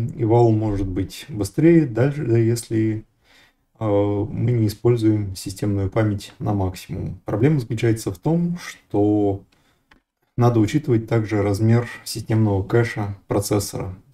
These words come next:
что влияет на скорость обработки. В целом, на этом все. Безусловно, нужно будет эти вопросы изучать, э, подробнее, когда, э, у вас дойдет до оптимизации каких-то,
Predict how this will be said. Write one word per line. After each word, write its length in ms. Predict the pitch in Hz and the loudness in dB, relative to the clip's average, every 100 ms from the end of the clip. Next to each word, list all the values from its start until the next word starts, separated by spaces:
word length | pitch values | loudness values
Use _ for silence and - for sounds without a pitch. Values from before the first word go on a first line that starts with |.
| - | -20
что 200 | - 113 | -8 -4
влияет 520 | 104 95 110 107 - - | -2 -2 -2 -2 -6 -10
на 320 | 107 101 101 | -8 -6 -6
скорость 560 | - 107 104 98 - - - | -6 -4 -4 -4 -16 -20 -10
обработки. 640 | 107 101 98 95 - 110 - _ _ _ _ - _ _ _ _ - | -4 -2 -2 -4 -8 -14 -14 _ _ _ _ -20 _ _ _ _ 6
В 40 | |
целом, 360 | 185 175 165 - | 8 8 6 2
на 140 | 143 160 | 2 4
этом 220 | 160 165 | 6 4
все. 260 | - 208 | 4 0
Безусловно, 1120 | 208 139 123 127 165 160 143 147 147 131 110 107 120 113 | 0 0 0 4 6 8 6 2 0 0 -2 -4 -8 -8
нужно 380 | 123 123 123 117 | 0 2 2 0
будет 260 | 101 110 107 | 0 0 0
эти 140 | 110 | -2
вопросы 400 | 113 113 113 - | -2 0 -2 -2
изучать, 600 | 107 107 113 101 - - | -2 0 2 0 -2 -12
э, 220 | 107 104 107 - _ _ - | -10 -8 -10 -14 _ _ 0
подробнее, 640 | 117 135 175 165 147 139 | 4 8 6 6 0 -2
когда, 720 | 131 107 90 95 110 113 107 | -2 -6 -6 -2 0 0 0
э, 520 | 95 85 _ _ - | -4 -8 _ _ -12
у 380 | 101 107 104 110 110 _ _ _ - | -8 -8 -10 -14 -16 _ _ _ -2
вас 180 | 110 107 | -2 0
дойдет 400 | 98 92 123 110 | -2 2 2 2
до 200 | 101 107 | 2 2
оптимизации 720 | - 101 95 117 123 107 98 | 0 -4 0 2 0 -2 -4
каких-то, 580 | - 95 95 - 87 | -4 -6 -8 -6 -12